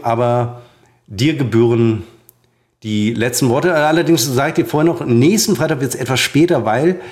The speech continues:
wir da, äh, in der Tat, äh,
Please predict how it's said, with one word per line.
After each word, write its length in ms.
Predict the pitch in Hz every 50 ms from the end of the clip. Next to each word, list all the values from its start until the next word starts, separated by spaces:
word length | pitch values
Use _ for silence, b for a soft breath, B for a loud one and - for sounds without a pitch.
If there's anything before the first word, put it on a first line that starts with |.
| B B B B B B
wir 340 | 123 113 110 139 143 131 127
da, 420 | 117 123 123 123 123 123 131 127
äh, 260 | 123 123 123 127 -
in 80 | 156 151
der 100 | 160 143
Tat, 340 | - 131 131 131 117 - -
äh, 420 | - 135 123 123 123 120 120 117